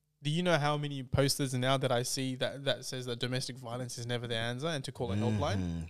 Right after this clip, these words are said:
Speaker 2: Yeah.
Speaker 1: And I'm, we're talking Sydney, Australia, bro.
Speaker 2: Yeah.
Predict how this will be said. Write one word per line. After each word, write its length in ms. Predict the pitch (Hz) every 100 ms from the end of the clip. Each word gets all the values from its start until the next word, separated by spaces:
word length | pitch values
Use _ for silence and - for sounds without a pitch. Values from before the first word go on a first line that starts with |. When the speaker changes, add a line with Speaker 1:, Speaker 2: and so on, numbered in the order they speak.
| -
Speaker 2:
Yeah. 340 | - 87 90 85 - _ -
Speaker 1:
And 120 | 147
I'm, 160 | 175 165
we're 120 | 165
talking 340 | 190 240 226 135
Sydney, 460 | - - 135 123
Australia, 580 | 113 - - 120 117 104 107
bro. 300 | 113 95 98 - -
Speaker 2:
Yeah. 120 | 87